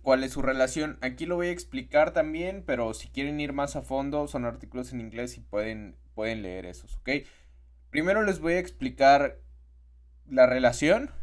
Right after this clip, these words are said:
y después vamos a entender por qué es importante el videotutorial de hoy a través de una pequeña, un pequeño script. ¿Sale? Ok.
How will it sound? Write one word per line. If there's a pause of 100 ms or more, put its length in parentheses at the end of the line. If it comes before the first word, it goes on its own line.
(140)
y
después
vamos
a
entender
por
qué
es
importante
el
videotutorial
de
hoy
a
través
de
una (200)
pequeña,
un
pequeño
script. (840)
¿Sale?
Ok.